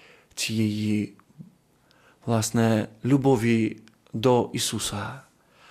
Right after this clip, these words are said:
Бо вона була при ньому до кінця, не тільки в радісних хвилинах його життя, коли він ходив по палестинській землі,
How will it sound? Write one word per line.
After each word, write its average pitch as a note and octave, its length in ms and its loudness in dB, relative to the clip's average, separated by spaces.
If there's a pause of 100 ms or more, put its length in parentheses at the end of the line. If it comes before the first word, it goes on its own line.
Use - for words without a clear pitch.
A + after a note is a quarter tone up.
(140)
Бо A#2+ 380 6
вона D3+ 500 4
була D3+ 500 4
при D3 180 -4
ньому C#3 580 0
до A#2+ 120 -6
кінця, G#2+ 540 -2 (1000)
не A#2+ 80 -2
тільки A2+ 640 0 (440)
в A#2+ 260 0
радісних A2+ 640 0
хвилинах A2+ 640 -4
його A2 120 -2
життя, G#2 500 -8 (840)
коли A#2 640 2
він A#2+ 140 0
ходив A#2 300 2
по A2 80 -6
палестинській A#2 500 -2
землі, A#2+ 480 2